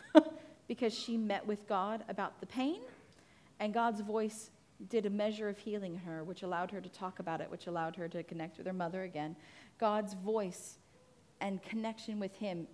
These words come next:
healed something in her heart. God's voice is more than just getting answers to our questions. God's voice is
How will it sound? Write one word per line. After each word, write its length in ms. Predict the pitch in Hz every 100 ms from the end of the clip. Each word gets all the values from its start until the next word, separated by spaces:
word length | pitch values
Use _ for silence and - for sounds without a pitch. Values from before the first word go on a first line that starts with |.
| - -
healed 360 | - 240 233 202
something 440 | - 220 - 208
in 100 | 190
her 160 | 180 180
heart. 440 | - 160 80 - - - - - - - - - - - - - - -
God's 220 | - 214 214
voice 280 | 220 208
is 140 | 220 202
more 180 | 208 208
than 200 | 208 196
just 420 | 202 190 - - - - - - - - - - - - - - - - - - - - - - - - 185
getting 280 | 240 220
answers 440 | 226 226 220 202 190
to 100 | 208
our 100 | 190
questions. 680 | 196 220 - - 185 170 170
God's 260 | 190 190
voice 400 | 190 190 208 202
is 180 | 196 180